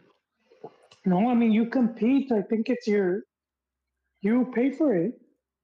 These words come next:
Like, you have to pay for your own travel and lodging.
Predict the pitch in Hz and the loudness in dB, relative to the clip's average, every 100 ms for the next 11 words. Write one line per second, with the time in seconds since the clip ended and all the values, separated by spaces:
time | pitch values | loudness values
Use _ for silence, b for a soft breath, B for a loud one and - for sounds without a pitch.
0 | _ _ _ _ _ _ _ 214 175 - | _ _ _ _ _ _ _ -4 -4 -2
1 | 220 226 226 220 - 240 220 202 190 - | 0 2 0 -2 -2 0 2 2 0 -8
2 | _ _ _ _ - 226 220 240 214 208 | _ _ _ _ -4 -2 0 0 2 2
3 | 208 208 226 220 202 - 220 226 220 190 | 0 0 0 0 -2 -4 -4 -2 0 -2
4 | 240 202 190 180 170 _ _ _ _ _ | -2 -2 0 -2 -4 _ _ _ _ _
5 | _ 202 196 226 208 175 | _ -2 -2 0 0 0